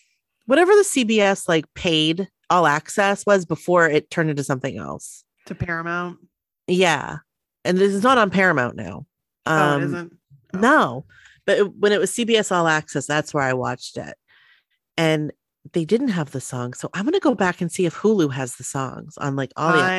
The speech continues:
Speaker 2: And,
Speaker 1: episodes.
Speaker 2: okay, fill us in. Let us know, 'cause we
Speaker 1: Okay, I
Speaker 2: wanna
Speaker 1: will.
Speaker 2: know.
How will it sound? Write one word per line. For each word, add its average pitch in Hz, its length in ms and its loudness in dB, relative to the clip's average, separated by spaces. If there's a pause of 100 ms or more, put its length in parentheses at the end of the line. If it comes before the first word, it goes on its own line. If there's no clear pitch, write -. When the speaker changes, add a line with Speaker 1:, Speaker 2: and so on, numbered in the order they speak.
Speaker 2:
And, 202 120 -8
Speaker 1:
episodes. - 500 -10 (160)
Speaker 2:
okay, 170 460 -4
fill 175 220 -6
us 202 180 -6
in. 165 240 -2
Let 143 100 -4
us 165 200 -8
know, 160 320 -6 (320)
'cause 160 180 -16
we 165 80 -10
Speaker 1:
Okay, 160 100 -2
I 131 80 2
Speaker 2:
wanna 123 140 -4
Speaker 1:
will. - 180 -10
Speaker 2:
know. - 60 -20